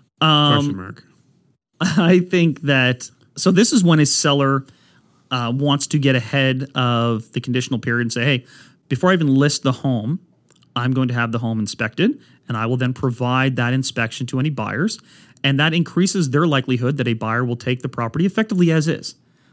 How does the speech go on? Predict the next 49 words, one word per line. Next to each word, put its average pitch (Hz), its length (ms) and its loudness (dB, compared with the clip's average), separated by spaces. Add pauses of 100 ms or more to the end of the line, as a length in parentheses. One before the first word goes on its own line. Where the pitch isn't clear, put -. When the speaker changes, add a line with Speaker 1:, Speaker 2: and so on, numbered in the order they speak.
Speaker 1:
The 127 80 -8
buyer 123 160 0
will 120 80 -2
say, 127 180 0
"All 214 80 2
right, 180 160 0
well, 147 220 -4
I 127 80 0
see 143 280 -2
this 143 220 0
inspection, 123 460 -4
I 135 40 -2
see 127 160 -4
what's 120 140 -4
going 120 160 -6
on 113 60 -6
with 113 80 -8
this - 120 -10
home, 139 220 -2 (240)
so 123 200 -2
I 156 100 4
can 139 160 -2
make 120 180 -2
my 120 120 0
offer, 110 380 -4 (300)
not 117 300 0
have 113 160 -4
that 107 160 -4
inspection 117 420 -6
clause." - 280 -12 (920)
As 143 140 2
a 139 80 4
buyer, 139 480 0 (560)
I 143 80 2
like 107 240 -2
it, 226 160 0 (160)
and 131 100 -2
depending 127 360 -2
on 123 120 0
the 117 60 -2
reputability 120 720 -2
of, 113 160 -8
of 117 160 -6
the 123 80 -4
inspection 117 420 -6
company, 143 380 -2
I 147 60 0
say, 120 160 -4
"Hey, 139 260 0